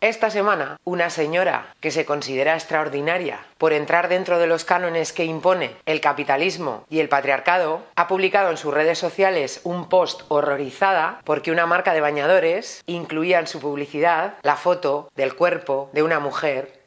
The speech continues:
que no entra dentro de los cánones impuestos por el capitalismo y el patriarcado. Y las ha acusado a ella y a la marca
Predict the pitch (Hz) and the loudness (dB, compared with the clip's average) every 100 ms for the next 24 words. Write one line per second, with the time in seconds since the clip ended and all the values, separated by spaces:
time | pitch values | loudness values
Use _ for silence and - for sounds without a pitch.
0 | - 156 165 156 160 165 143 147 170 151 | -6 0 2 2 2 0 0 0 0 0
1 | 131 - 139 139 139 139 127 139 - 170 | -2 -2 -4 -4 -6 -10 -8 -8 -8 -8
2 | - 147 131 123 123 117 123 117 120 117 | -4 -6 -6 -8 -6 -6 -6 -12 -14 -12
3 | 120 117 117 113 185 165 - _ _ - | -12 -10 -12 -6 -6 -6 -12 _ _ -8
4 | 143 131 151 147 151 165 156 139 165 139 | -4 -2 -2 -4 -2 2 2 2 0 -2
5 | 123 117 123 139 - 127 143 | -2 -2 0 -2 -2 -8 -10